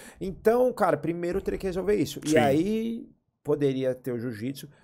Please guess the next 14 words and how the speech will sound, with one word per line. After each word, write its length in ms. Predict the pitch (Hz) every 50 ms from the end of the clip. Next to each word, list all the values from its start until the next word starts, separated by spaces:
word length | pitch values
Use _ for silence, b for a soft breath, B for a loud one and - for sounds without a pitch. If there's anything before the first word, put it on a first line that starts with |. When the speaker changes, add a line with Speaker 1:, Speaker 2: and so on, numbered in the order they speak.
| b b _
Speaker 1:
com 120 | - 175
uma 120 | 202 202
metodologia 600 | 180 170 160 147 147 135 127 127 127 120 107 127
legal, 300 | 120 117 113 107 113 117
que 80 | 120 -
seria 240 | - 135 127 127 117
fundamental, 880 | - - - - 147 160 170 156 135 127 123 110 - - 101 101 127 123
porque 240 | - 127 - - 110
tem 220 | - - 113 117
que 60 | -
ter 60 | - 113
uma 80 | 110
metodologia 580 | 107 107 104 _ _ - 117 113 113 92 107 110
legal 580 | 107 107 110 107 107 101 95 98 110 120 135